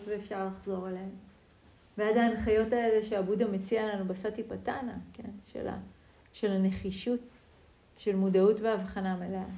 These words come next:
של להניח לאי שביעות הרצון והתאווה כלפי העולם. ועד לאיכויות האלה שכמו רוצות להחזיק את הכל. הרגישות, האינטימיות והקרבה, כן? והאקלים הזה של מטה שרוצה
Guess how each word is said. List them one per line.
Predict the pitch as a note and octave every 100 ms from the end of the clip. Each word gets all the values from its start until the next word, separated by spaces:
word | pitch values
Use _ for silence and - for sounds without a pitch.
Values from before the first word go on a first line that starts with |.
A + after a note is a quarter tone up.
| -
של | - G#3
להניח | F#3+ F#3 F#3+ A3+ A#3+ A3+
לאי | F#3+
שביעות | F#3+ - F#3 F3+
הרצון | F#3+ F#3 - G3 F3+
והתאווה | F#3 F#3+ F#3 F#3 F#3 F#3+ -
כלפי | - -
העולם. | F#3+ - - - - - - - - - -
ועד | A3 C#4+
לאיכויות | D#4+ D#4 - B3 C#4
האלה | D4 C4+
שכמו | B3 A#3 A#3+ B3+
רוצות | B3+ B3 B3+ B3+ - - - - G#3
להחזיק | G3 F#3+ F#3+ A#3+ B3
את | C4+
הכל. | E3+ - - F#2+ - - - - - - - -
הרגישות, | F#3+ F#3 F#3 F#3 B3 C4 - - - - - - - -
האינטימיות | G#3+ G3+ F#3+ F#3+ A#3 A#3+ A#3 A3
והקרבה, | G#3 F#3+ - F#3+ F#3 - F#3 - - -
כן? | - G3 - - - - G3
והאקלים | G3 F#3+ - G#3+ A3+
הזה | A#3+ G#3+
של | - G3 F3+
מטה | G3 A3 A3
שרוצה | G3 F#3 F3 F3+